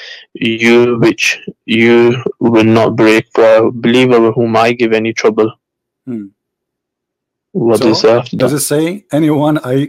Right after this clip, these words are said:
Speaker 2: curse or I beat"? Do you see that? And he is losing temper, which mean he is not doing justly. This is losing temper. Yes or no?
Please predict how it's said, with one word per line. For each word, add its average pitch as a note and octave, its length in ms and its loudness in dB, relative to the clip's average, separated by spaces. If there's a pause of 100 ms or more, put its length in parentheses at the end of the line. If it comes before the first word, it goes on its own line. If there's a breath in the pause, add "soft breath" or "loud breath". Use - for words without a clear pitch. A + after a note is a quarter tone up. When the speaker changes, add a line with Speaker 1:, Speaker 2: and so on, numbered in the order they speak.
(120)
Speaker 2:
curse E3+ 380 0
or C#3+ 240 -2
I C3 140 0
beat"? C#3+ 480 -6 (840)
Do C3 60 -4
you C3 80 0
see D3+ 200 -4
that? F3 280 -6 (420)
And C#3 100 0
he D#3+ 60 2
is D3+ 160 0
losing E3+ 260 2
temper, F3+ 300 0
which D3 220 -4
mean D3+ 440 -2 (260)
he E3+ 160 0
is E3 120 0
not E3+ 360 0
doing E3 320 0
justly. D#3 380 -2
This C#3+ 140 -8
is C#3 200 -4
losing D#3+ 380 -2
temper. C3+ 460 -4 (560)
Yes F#3+ 200 -2
or G3 120 0
no? D#3+ 320 -4